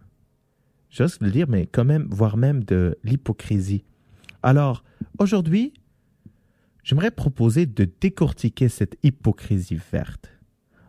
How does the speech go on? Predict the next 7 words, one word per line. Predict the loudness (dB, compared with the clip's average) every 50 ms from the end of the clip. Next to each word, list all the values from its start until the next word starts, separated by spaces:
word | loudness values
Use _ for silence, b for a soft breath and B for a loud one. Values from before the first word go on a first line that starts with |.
| b -2
en | 0 2
posant | 2 2 2 2 2 2 0
la | 0
question, | 2 0 0 0 0 0 2 2 4 4 2 2
euh, | 2 2 2 0 0 -2 -4 -6 -12
suivante, | -8 -2 0 0 0 0 0 0 0 -2 -4
que | -2 0 0 2 0 0